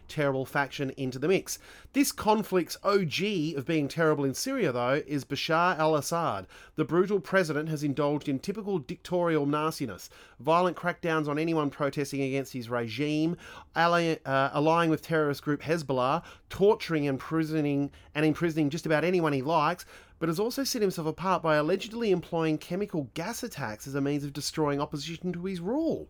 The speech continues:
<gasps> At the moment, it's a toss-up between this guy and the number one villain for, on our control for list, uh,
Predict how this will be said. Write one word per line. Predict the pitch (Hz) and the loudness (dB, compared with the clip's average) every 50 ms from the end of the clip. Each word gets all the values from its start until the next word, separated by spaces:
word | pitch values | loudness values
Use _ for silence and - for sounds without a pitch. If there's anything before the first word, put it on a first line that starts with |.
| - - | -16 -14
<gasps> | - - - - - - - - - - - - - - - - - - - - | -12 -12 -10 -10 -12 -14 -14 -16 -18 -20 -20 -20 -20 -20 -20 -20 -20 -2 2 2
At | 240 247 | 2 4
the | 247 240 | 4 6
moment, | 226 214 202 202 202 202 208 202 | 8 10 10 10 10 8 6 4
it's | 175 - | -2 -6
a | 170 | -6
toss-up | - - 196 202 - 208 190 | -6 -4 -4 -4 -4 -4 -6
between | 147 175 - 180 170 160 151 131 | -6 -8 -4 -2 -2 0 -2 -2
this | 143 185 220 - - | -4 -4 -4 -4 -4
guy | - 165 143 139 135 | -2 0 2 2 2
and | 139 143 | 0 0
the | 139 | 0
number | 143 147 151 151 143 | 0 0 -2 -2 -2
one | 139 147 156 170 170 | -2 -2 -2 -2 -2
villain | 151 147 123 123 123 120 | -4 -4 -4 -4 -6 -8
for, | - - 143 - | -10 -12 -14 -8
on | - 135 135 | -4 -4 -2
our | 131 127 | -2 -2
control | - 127 123 - - 135 123 127 123 | -4 -8 -12 -8 -4 -2 -2 -2 -2
for | - 127 | -4 -8
list, | 127 131 - - - 131 | -8 -8 -10 -10 -8 -6
uh, | 123 117 - - - - - 123 123 120 120 | -6 -6 -8 -10 -20 -12 -6 -4 -2 -2 -2